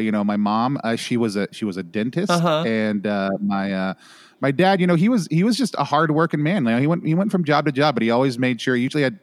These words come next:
Speaker 1: had two or three jobs at a time, but he was always taking care of, uh, of his family.
Speaker 2: Uh-huh.
Speaker 1: And I don't, I don't think any one of the, either one of them were super surprised.
Speaker 2: Okay.
Speaker 1: I mean, I always used to go to work with my, my mom, and that's probably where a lot of my,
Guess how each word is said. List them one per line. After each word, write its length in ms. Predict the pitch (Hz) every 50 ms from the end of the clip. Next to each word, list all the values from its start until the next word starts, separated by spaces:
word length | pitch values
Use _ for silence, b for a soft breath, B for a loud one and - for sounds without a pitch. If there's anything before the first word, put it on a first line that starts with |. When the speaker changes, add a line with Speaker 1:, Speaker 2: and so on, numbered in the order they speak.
| _
Speaker 1:
had 180 | 123 127 120 104
two 120 | - 135 131
or 80 | 135
three 160 | 131 - 131 123
jobs 300 | 113 127 123 123 110 127
at 60 | 120
a 40 | 117
time, 220 | - 120 127 135
but 80 | 127 110
he 60 | 107
was 100 | 104 95
always 320 | 107 113 135 143 127 110 -
taking 320 | - 113 107 - 107 101
care 380 | - - 107 104 95 95 92 b b b b b b b b _
of, 220 | - 107 107 98 92
uh, 240 | 104 101 98 95 90 -
of 80 | 101 87
his 140 | 104 92 -
family. 440 | - 127 139 120 98 87 87 95 - -
Speaker 2:
Uh-huh. 380 | 165 170 170 170 160 160 190 190 - _
Speaker 1:
And 80 | - 156
I 60 | 196
don't, 100 | 277 - -
I 60 | 233
don't 140 | 302 349 302
think 180 | - 294 190
any 140 | 214 196 180
one 160 | 165 160 147
of 80 | 139 127
the, 120 | 151 - 175
either 140 | 196 196
one 120 | 175 165 151
of 60 | 127
them 140 | 135 165 165
were 120 | 127 113 110
super 640 | - - - - - 165 170 170 160 151 143 123
surprised. 600 | - - 104 90 101 95 78 73 71 - - - _ -
Speaker 2:
Okay. 380 | 202 208 - 226 214 220 311 - - _ _ _ _ _ _
Speaker 1:
I 20 | 123
mean, 120 | 131 139
I 100 | 147 160
always 240 | 175 175 175 175 151
used 160 | 135 151 135 -
to 60 | 147
go 120 | 127 143
to 80 | 135 131
work 180 | 127 127 123 -
with 100 | 113 101
my, 300 | 110 110 110 107 104 - -
my 160 | 123 117 110
mom, 420 | 107 110 107 101 90 87 85 85 -
and 80 | - 107
that's 200 | 117 123 120 -
probably 360 | - - - 139 135 120 120 113
where 140 | 110 107 101
a 40 |
lot 220 | 101 101 104 104 101
of 80 | 95
my, 340 | 90 104 101 98 98 95 92